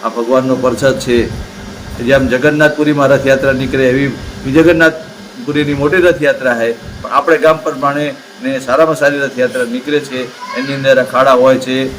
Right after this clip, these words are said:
રાસ મંડળી હોય છે, ભજન મંડળી હોય છે અને અમારા ગોવાળિયાઓ બધા એ રથયાત્રા રથ ખેંચે છે, બધા ભરવાડ ભાઈઓ એ પણ નાચતા કૂદતા એમને ખૂબ આનંદ આવે છે કે બાર મહિને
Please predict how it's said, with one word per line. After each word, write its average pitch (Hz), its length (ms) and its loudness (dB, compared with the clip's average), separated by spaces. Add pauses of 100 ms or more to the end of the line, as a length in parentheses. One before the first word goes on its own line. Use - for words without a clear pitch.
(240)
રાસ 135 240 0
મંડળી 139 360 -4
હોય 127 240 2
છે, 123 180 -4
ભજન 117 360 -4
મંડળી 131 280 -4
હોય 127 320 0
છે 131 340 -2 (380)
અને 131 220 2
અમારા 131 440 4
ગોવાળિયાઓ 139 720 4
બધા 135 240 4
એ 131 140 4
રથયાત્રા 135 500 2 (120)
રથ 127 260 2
ખેંચે 135 320 2
છે, 104 220 -8 (480)
બધા 120 180 2
ભરવાડ 123 340 4
ભાઈઓ 117 480 0 (380)
એ 151 80 4
પણ 156 260 4
નાચતા 147 300 2
કૂદતા 143 360 0
એમને 143 320 2
ખૂબ 190 420 0
આનંદ 151 340 2
આવે 127 220 2
છે 113 240 -2
કે 104 200 -6
બાર 127 260 2
મહિને 139 480 -2